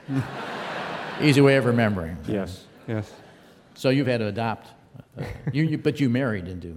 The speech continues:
Speaker 1: uh, Florida.
Speaker 2: I gradually moved south through my, through my
Speaker 1: Yeah.
Speaker 2: life, and I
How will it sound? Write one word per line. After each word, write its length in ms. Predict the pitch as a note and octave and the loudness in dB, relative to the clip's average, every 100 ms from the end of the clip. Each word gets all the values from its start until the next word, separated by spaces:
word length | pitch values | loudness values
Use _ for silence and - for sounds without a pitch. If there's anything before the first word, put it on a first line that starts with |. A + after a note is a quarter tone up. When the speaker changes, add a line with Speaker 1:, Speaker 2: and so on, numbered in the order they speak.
| E2+ | -14
Speaker 1:
uh, 60 | - D#2+ - _ _ _ _ _ _ - | -16 -20 -20 _ _ _ _ _ _ -12
Florida. 380 | - G2+ F#2+ D#2+ | -4 -2 -2 -2
Speaker 2:
I 140 | A2 | -2
gradually 500 | B2 A2+ B2 B2 B2 | -2 0 0 0 -2
moved 280 | A#2 A2+ A2 | -2 -2 -4
south 400 | - A2+ G2+ G2+ | -4 -4 -4 -8
through 180 | - A2 | -8 -6
my, 240 | G2+ G2+ G2+ - | -4 -6 -8 -10
through 100 | A#2+ | -6
my 80 | G#2 | -4
Speaker 1:
Yeah. 60 | G2+ | -4
Speaker 2:
life, 340 | G2+ G2 G2 | -6 -6 -6
and 80 | G#2+ | -4
I 120 | G#2 | -4